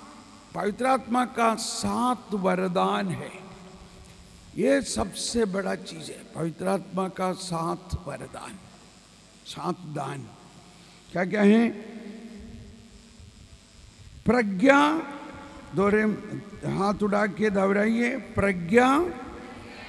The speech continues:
तथा बुद्धि का आत्मा, सुमति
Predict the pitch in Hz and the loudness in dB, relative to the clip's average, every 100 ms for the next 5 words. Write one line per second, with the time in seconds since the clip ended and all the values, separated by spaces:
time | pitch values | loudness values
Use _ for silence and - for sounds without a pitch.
0 | - - - - 202 190 202 180 220 190 | -14 -14 -16 0 2 4 2 4 2 6
1 | 220 226 240 240 214 214 294 339 415 - | 6 6 4 4 4 6 8 6 2 -8
2 | - - - - - - - - - - | -10 -12 -14 -14 -16 -16 -18 -18 -18 -18
3 | - - - - - - - - 269 254 | -16 -16 -18 -18 -12 -8 -4 4 8 10
4 | 254 240 294 302 285 - | 8 6 8 6 4 -4